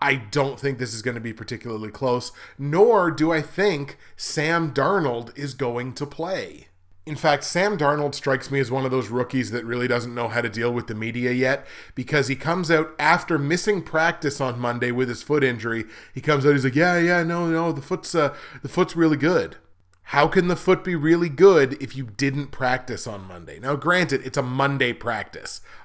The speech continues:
If I was a betting person, which I've been known to be from time to time, I,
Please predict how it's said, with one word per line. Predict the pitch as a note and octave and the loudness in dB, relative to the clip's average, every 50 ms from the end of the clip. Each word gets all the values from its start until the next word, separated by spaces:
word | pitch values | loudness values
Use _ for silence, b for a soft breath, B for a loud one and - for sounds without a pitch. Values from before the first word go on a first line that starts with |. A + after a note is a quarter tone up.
| B B _ _ | B B _ _
If | - D#3 E3 D#3+ - | -2 -2 -2 0 2
I | D3+ C3+ C#3+ E3 F3+ G3 G3 G3 | 2 4 4 4 2 0 -2 -4
was | F3 F3 F3+ D#3 | -4 -2 -2 -2
a | E3+ | -2
betting | D3 C3 C3+ D3+ - - F3 F3+ E3+ | -2 -2 -2 -2 -4 -4 -6 -6 -4
person, | D#3 E3+ F3+ F#3 F3+ - A#3+ A#3+ B3 A3 | -2 -2 -2 -2 -2 -2 -4 -4 -4 -2
which | F#3 D3+ C#3 - D3+ | -4 -4 -2 0 0
I've | C3 B2+ C3 C3 A2+ A2+ | 0 0 0 -2 -2 -4
been | C3+ C3 B2+ | -4 -4 -4
known | B2+ B2 B2+ C#3 D3 | -4 -4 -4 -4 -4
to | C3+ - | -4 -6
be | B2+ B2+ C3 C3+ | -4 -4 -4 -4
from | C3+ D3 D3 | -4 -6 -6
time | C#3 B2+ B2 D3+ | -4 -4 -4 -4
to | E3 | -6
time, | D#3+ - A2+ G#2 A2 - _ _ B B B B B B B B B B _ - | -6 -6 -6 -6 -8 -14 _ _ B B B B B B B B B B _ 2
I, | C#3 C#3 C#3 C#3 D3+ D#3+ D#3 | 4 6 6 6 4 2 0